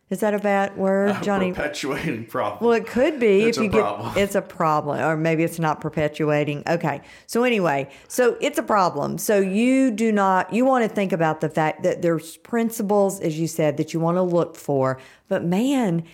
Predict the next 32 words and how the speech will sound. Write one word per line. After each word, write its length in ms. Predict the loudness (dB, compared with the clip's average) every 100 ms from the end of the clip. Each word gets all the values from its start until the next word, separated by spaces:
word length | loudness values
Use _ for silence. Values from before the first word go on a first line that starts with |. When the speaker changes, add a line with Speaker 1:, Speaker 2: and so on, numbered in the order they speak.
| _ _
Speaker 1:
there 160 | 0 2
may 220 | 2 2
be 160 | 0
a 80 | 0
number 580 | 0 0 0 0 0 0
of 160 | -2 -4
people 500 | -6 -6 -6 -6 -6 -20 _
that 280 | 2 2 2
would 160 | 0
meet 480 | 2 2 2 2 -2
those 540 | -6 0 4 4 2 0
kind 360 | -6 0 2
of 300 | 2 0 -2
qualifications. 1300 | -8 -2 0 0 -2 -8 -6 -6 -6 -12 -12 -14 -18 _ -10 -4
And 140 | 0
so 100 | 0
some 300 | 0 0 0
of 120 | 2
it's 220 | 0 0
just 320 | -2 -2 -2 -2
gonna 220 | -2 0
be 180 | 0 0
your 200 | 2 0
likes, 600 | 2 2 0 -4 -12 -4
your 360 | 0 2 2 -2 -16 -20 -20 _ _ _ _ -2
interest, 720 | 0 0 2 2 2 -4 -2
your 200 | 2 2
attraction 640 | 0 0 -2 -2 -4 -4 -2
to 300 | 0 2 2
'em. 280 | 2 0
But 180 | 0 0
again, 680 | 0 0 0 2 0 0